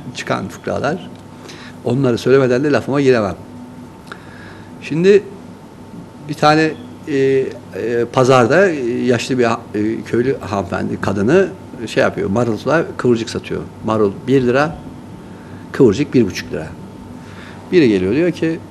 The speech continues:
bir, başka bir kadın geliyor diyor ki, "Marul kaç lira?" Diyor ki, "Bir lira."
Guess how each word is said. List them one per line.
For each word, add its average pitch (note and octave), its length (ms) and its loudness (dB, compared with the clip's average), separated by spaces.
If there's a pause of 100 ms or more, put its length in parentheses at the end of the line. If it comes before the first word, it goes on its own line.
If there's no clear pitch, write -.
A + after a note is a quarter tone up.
(120)
bir, A#2+ 280 -4
başka A2+ 280 0
bir G#2 40 0
kadın F2 220 -4
geliyor F2 240 -6
diyor D#3+ 120 -4
ki, D#3+ 160 -6 (220)
"Marul D3+ 240 4
kaç - 280 -2
lira?" D3 100 -2
Diyor F#3 120 0
ki, C#3+ 140 -6
"Bir B2 140 6
lira." E2 240 -4